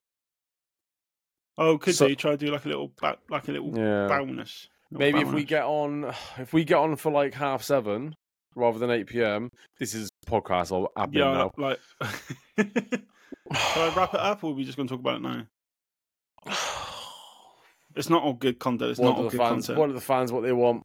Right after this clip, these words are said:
Speaker 2: What do the fans want? They want it over, don't they? Kill
Speaker 1: Yeah.
Speaker 2: it. Finish it.
Speaker 1: <laughs> They want it over. Stop doing the podcast, lads.
Speaker 2: They've had enough. Fuck off.
Speaker 1: All right. Cheers,
Speaker 2: On
Speaker 1: guys.
Speaker 2: that
Speaker 1: Thank you so much for
Speaker 2: note
Speaker 1: listening. What?
Speaker 2: And on that note,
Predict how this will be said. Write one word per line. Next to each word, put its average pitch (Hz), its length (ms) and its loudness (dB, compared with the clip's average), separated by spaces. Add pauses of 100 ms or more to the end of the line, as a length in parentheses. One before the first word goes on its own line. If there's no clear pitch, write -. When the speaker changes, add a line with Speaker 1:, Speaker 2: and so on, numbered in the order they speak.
(140)
Speaker 2:
What 131 140 -2
do 131 40 -2
the 123 80 -8
fans 123 260 -2
want? 117 300 2
They 123 60 0
want 107 160 2
it 101 80 0
over, 107 260 4
don't 101 160 0
they? 104 240 -4 (240)
Kill 123 160 0
Speaker 1:
Yeah. 123 200 2
Speaker 2:
it. - 20 -18 (180)
Finish 107 280 -8
it. 95 160 -4
Speaker 1:
<laughs> - 20 4
They 165 100 6
want 156 160 6
it 147 60 2
over. 135 420 0
Stop 180 280 -4
doing 180 140 0
the 170 60 -2
podcast, 156 520 2
lads. 147 200 -4
Speaker 2:
They've 117 100 0
had 101 180 4
enough. 98 380 -2 (220)
Fuck 101 220 -6
off. - 180 -8 (380)
Speaker 1:
All 139 80 -4
right. 127 180 -2 (460)
Cheers, 160 240 -2
Speaker 2:
On 156 140 6
Speaker 1:
guys. 151 100 6
Speaker 2:
that 320 60 8
Speaker 1:
Thank 311 160 4
you 311 80 8
so 339 120 8
much - 160 4
for - 80 2
Speaker 2:
note 302 80 4 (140)
Speaker 1:
listening. 165 360 4 (600)
What? 147 320 0 (1120)
Speaker 2:
And 156 140 0
on 160 80 2
that 208 180 2
note, 147 320 -6